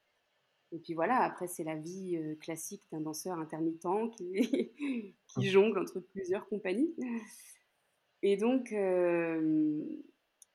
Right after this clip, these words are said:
Speaker 1: et ce qui est drôle, en fait, c'est que j'ai tout de suite été, heu, aussi, hem, interprète pour des chorégraphes contemporains, pas que hip-hop.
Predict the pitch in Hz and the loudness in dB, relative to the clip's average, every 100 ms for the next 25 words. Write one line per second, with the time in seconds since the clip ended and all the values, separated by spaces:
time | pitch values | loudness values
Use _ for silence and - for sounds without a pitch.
0 | _ _ _ 190 185 185 180 - - 190 | _ _ _ 0 0 0 -4 -6 -2 0
1 | 202 269 226 233 233 214 190 202 233 - | 2 2 2 -2 -4 -4 -4 -4 -6 -8
2 | 269 233 208 220 214 214 185 175 170 165 | -6 -6 -8 -4 -2 0 0 0 -2 -4
3 | 165 165 160 - 185 180 - 202 202 190 | -4 -6 -8 -4 -4 -4 -10 -12 -8 -6
4 | 170 165 160 156 156 156 _ _ _ _ | -4 -6 -6 -6 -6 -8 _ _ _ _
5 | - - _ 196 196 190 - 247 208 180 | -16 -16 _ -4 -2 -2 -4 -4 0 0
6 | 196 190 202 - 220 220 214 180 175 - | 0 -2 -2 -4 -6 -6 -2 -4 -4 -6
7 | 226 226 254 247 208 185 | -6 -4 -4 -6 -6 -8